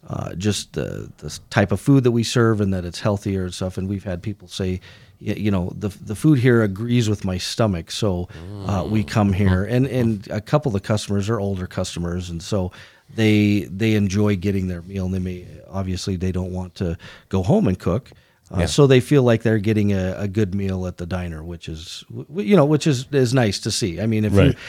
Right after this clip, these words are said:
Speaker 1: if you eat at the Roadhouse for three nights out of the week, I'm gonna be, uh,
Speaker 3: <laughs>
Speaker 1: very thankful and, you know, and obviously very, you know, very appreciative of someone who is gonna do that.
Speaker 3: Well, and it's,
Speaker 2: Yeah.
Speaker 3: it's, it's all, uh, I, I can't say it's home cooked,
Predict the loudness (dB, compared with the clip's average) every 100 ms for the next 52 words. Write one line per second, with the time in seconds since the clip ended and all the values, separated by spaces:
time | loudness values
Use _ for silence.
0 | -10 0 2 4 4 6 4 4 6 6
1 | 6 4 0 0 0 0 0 0 2 2
2 | 2 0 2 0 0 0 2 2 0 0
3 | -2 -6 -18 -10 -4 0 0 6 6 8
4 | 6 6 6 4 4 4 2 2 0 -4
5 | -2 2 4 4 2 0 0 0 0 2
6 | 2 4 2 -2 -8 -2 0 0 2 0
7 | 0 -4 -4 -6 -6 -8 -4 -4 -4 -8
8 | -12 -18 -18 -12 -2 0 2 0 0 0
9 | -2 4 8 10 10 10 8 8 6 4
10 | 2 2 4 6 6 4 0 -2 -6 -6
11 | -10 -14 -4 -4 -4 0 2 2 -2 -12
12 | -20 _ _ -6 2 4 2 -2 -6 4
13 | 6 6 0